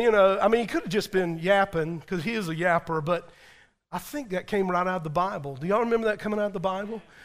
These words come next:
Do we believe that? Do we believe God can make a way in Smithfield? Do we believe God can open a door like he did for us in Goldsboro? And so please be praying about that. And, and, uh, we appreciate Pastor Wes. I don't know if he's here, Pastor Wes, or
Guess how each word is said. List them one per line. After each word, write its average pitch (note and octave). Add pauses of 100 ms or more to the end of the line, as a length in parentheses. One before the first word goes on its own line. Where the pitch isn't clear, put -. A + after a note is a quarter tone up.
(300)
Do G#3
we C4
believe G#3+
that? C4+ (380)
Do G#3+
we B3+
believe A#3
God G#3+
can F3
make A3
a A#3
way G#3
in F3+
Smithfield? G#3 (480)
Do G3
we A3+
believe A3+
God A3+
can G3
open A3
a F3
door F#3+
like F#3
he F#3+
did F#3
for G3+
us G3
in E3
Goldsboro? F3+ (580)
And D3
so E3
please F3+
be D3
praying D3+
about D3
that. D#3
And, C3+ (540)
and, C#3
uh, C#3
we D#3
appreciate D#3+
Pastor D#3+
Wes. D#3
I D#3+
don't D#3
know D#3
if D3+
he's E3+
here, F3
Pastor F3
Wes, F3
or D#3